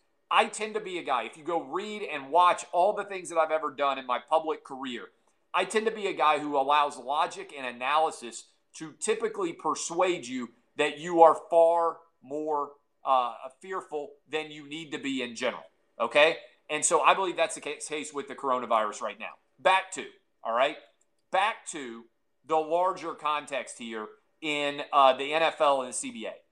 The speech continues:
Now's the perfect time to sell. If you are selling rights to C B S, if you're selling rights to Fox, to A B C, Disney, and to, uh,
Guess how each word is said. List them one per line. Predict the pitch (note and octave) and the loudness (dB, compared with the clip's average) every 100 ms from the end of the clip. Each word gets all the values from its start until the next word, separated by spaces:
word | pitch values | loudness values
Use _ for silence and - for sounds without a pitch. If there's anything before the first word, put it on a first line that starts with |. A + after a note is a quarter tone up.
| - | -2
Now's | D#3+ F#3+ F#3 | 4 4 4
the | E3 | -2
perfect | F3 D#3+ E3 | -4 -4 -4
time | C#3 C3+ | -4 -4
to | A#2 | -4
sell. | - G2+ D2+ _ _ _ - | -12 -12 -12 _ _ _ -12
If | C#3 C#3 | -12 -8
you | F3+ | 2
are | F#3 | 4
selling | E3+ F#3 F3 | 4 2 2
rights | E3 D#3 D3+ D3 | 0 -2 -2 -10
to | |
C | - E3 | -10 -10
B | D#3 D3+ | -8 -4
S, | D3 - | -4 -6
if | B2+ | -14
you're | C3 | -8
selling | - D#3 D3 | 0 0 2
rights | C#3+ C#3 | -2 -4
to | C#3+ | -8
Fox, | - D3 C#3+ C3+ - | -2 0 2 0 -6
to | B2+ | -10
A | D3 | -10
B | C#3+ C#3 | -10 -12
C, | D3+ C3+ | -12 -10
Disney, | B2 C3+ C#3 B2+ _ _ _ - | -4 -4 -6 -12 _ _ _ -6
and | D3 D3 D3+ | -2 -2 -2
to, | - D3 C3+ C3 B2+ | -4 -2 -2 -2 4
uh, | B2+ | 4